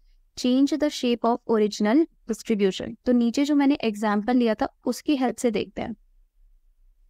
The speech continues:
तो यहाँ पे है नॉर्मलाइजेशन और यहाँ पर है स्टैंडर्डाइजेशन। तो इधर अगर आप देखोगे नॉर्मलाइजेशन में, तो जो आपके वैल्यूज हैं वो एक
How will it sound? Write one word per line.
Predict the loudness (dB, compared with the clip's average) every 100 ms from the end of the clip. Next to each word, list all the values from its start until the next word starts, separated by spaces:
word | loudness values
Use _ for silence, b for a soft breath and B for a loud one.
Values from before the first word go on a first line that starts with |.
| _ -2
तो |
यहाँ | 2 2 2 0
पे | 0
है | 0 2
नॉर्मलाइजेशन | 2 2 0 0 0 0 0 -2 0 0 -2 _ -4
और | 0
यहाँ | 0 0 0
पर | 0 0
है | -2
स्टैंडर्डाइजेशन। | -2 -2 0 0 0 0 0 -4 -4 -8 -8 _ _ _ _ _ _ _ -8
तो | -2
इधर | 0 0 2
अगर | 2 2
आप | 2
देखोगे | 2 0 2 2
नॉर्मलाइजेशन | 2 2 2 2 2 0 -2 -2
में, | 0 0 -4 _ _ _ -2
तो | 0 0
जो | 0 2
आपके | 2 2 0
वैल्यूज | 2 2 4 4 2 0
हैं | -4 -6 -2
वो | -2 0
एक | -6